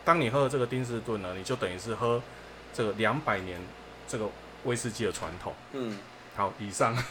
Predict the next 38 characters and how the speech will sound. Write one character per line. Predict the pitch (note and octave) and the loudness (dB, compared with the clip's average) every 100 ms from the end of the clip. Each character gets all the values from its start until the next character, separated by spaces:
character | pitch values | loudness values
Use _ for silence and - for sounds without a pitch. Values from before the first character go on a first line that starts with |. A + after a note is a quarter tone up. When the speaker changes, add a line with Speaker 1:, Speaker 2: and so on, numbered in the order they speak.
| - - - - | -8 -16 -10 0
Speaker 2:
嗯。 | E3+ C3 G#2 - - - - - - - - - | 4 4 0 -8 -16 -18 -18 -18 -18 -18 -10 0
Speaker 1:
对， | G#2+ F#2 | 2 4
然 | A#2 | 2
后 | |
你 | A2+ | 2
的 | F#2 | 2
一 | F#2+ | 0
句 | G#2 A#2 | 0 0
话 | A2 G#2 | 2 0
是？ | - F#2+ | -2 6
Speaker 2:
好。 | B2+ C3+ - - - - - - - - - - - - | 12 12 10 -4 -16 -16 -16 -18 -18 -18 -18 -16 -14 2
如 | F3 | 10
果 | G#3 | 12
你 | D#3+ | 12
今 | C3+ F#3 | 10 8
天 | F#3+ | 10
要 | F#3 | 10
出 | F3+ F3 | 10 6
去 | E3+ E3 | 2 6
跟 | E3 | 6
朋 | F3 A#2+ | 8 10
友 | C3 G2+ | 10 10
介 | - C3+ | 12 12
绍 | B2 B2+ | 12 12
丁 | B2 B2 | 12 4
士 | B2+ B2 | 4 4
顿 | B2+ A2 | 4 6
这 | A2 | 4
个 | G#2 | 4
酒， | - E2 - - - - - - - - | 2 -6 -6 -12 -14 -16 -16 -16 -16 -12
其 | - | -6
实 | F3 | 0
可 | F3 A2+ | 6 6
能 | G2+ G#2 | 6 4
还 | G#2+ | 6
蛮 | A2+ G2+ G#2+ | 6 4 2
困 | - A#2+ | 4 4
难， | F#2+ | 4